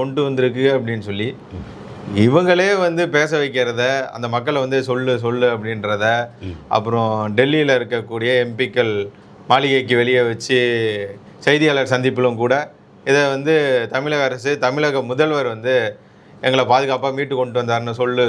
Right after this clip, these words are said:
Speaker 1: சொல்லு அப்படின்றதெல்லாம் நீங்க எப்படி பாக்குறீங்க?
Speaker 2: அந்த ரெண்டு வருஷத்துக்கு முன்னாடி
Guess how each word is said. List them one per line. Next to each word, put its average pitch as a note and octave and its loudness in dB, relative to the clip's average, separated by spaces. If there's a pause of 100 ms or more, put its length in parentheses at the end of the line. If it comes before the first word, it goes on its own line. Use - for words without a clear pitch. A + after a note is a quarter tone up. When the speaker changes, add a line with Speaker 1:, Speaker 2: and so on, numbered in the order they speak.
Speaker 1:
சொல்லு A#2 2
அப்படின்றதெல்லாம் G#2+ -4
நீங்க G#2+ -6
எப்படி G2+ -6
பாக்குறீங்க? F#2+ -2
Speaker 2:
அந்த D3+ 4 (420)
ரெண்டு G3 2
வருஷத்துக்கு D3 -6
முன்னாடி A#2+ -4